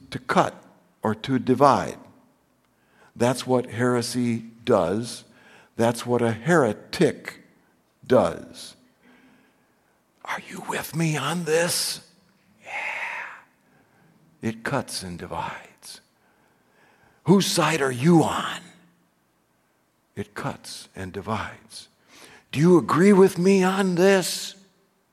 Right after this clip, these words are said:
Yeah. Us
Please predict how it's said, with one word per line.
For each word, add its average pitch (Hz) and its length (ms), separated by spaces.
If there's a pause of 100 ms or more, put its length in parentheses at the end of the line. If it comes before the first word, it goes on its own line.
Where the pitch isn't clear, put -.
(400)
Yeah. - 80 (3500)
Us - 440